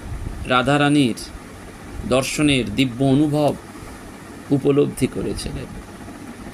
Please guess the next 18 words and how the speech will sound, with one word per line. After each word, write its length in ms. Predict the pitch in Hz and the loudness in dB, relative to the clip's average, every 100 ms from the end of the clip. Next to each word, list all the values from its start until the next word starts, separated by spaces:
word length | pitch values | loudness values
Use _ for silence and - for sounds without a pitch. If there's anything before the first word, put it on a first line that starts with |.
| - | -2
এবং 180 | 123 143 | 2 4
বলেছিলেন, 580 | 135 160 175 175 151 131 | 6 4 4 4 4 6
রাসলীলা 600 | 123 131 143 - 185 180 | 6 6 4 2 4 4
যখন 280 | 160 143 135 | 2 2 2
হচ্ছিল 440 | 123 - 123 117 | 0 -2 0 2
তখন 240 | 120 127 | 2 2
এক 220 | 120 120 - | 2 2 0
সখী 400 | 127 127 - 135 | 0 0 2 4
আর 100 | 123 | 2
এক 140 | 127 | 0
সখীকে 400 | - - 123 131 | -2 0 0 2
বলেছিল, 480 | 117 117 113 127 113 | 2 2 2 0 0
"সখী, 440 | - 110 - 151 - - - - | 0 -2 2 0 0 -10 -14 -4
বেদান্ত 640 | 117 127 143 156 175 196 170 | 4 4 6 4 4 2 0
সিদ্ধান্ত 840 | 143 139 127 107 123 165 190 170 | 2 2 0 2 4 4 4 2
নৃত্যতি।" 760 | 143 123 117 - - 95 104 101 - - - - - - | 2 2 0 -2 -2 0 0 -2 -4 -12 -16 -16 -10 0
বেদান্ত 400 | 127 147 151 165 | 2 4 2 2
সিদ্ধান্ত 540 | - 151 156 160 175 | 0 0 0 2 0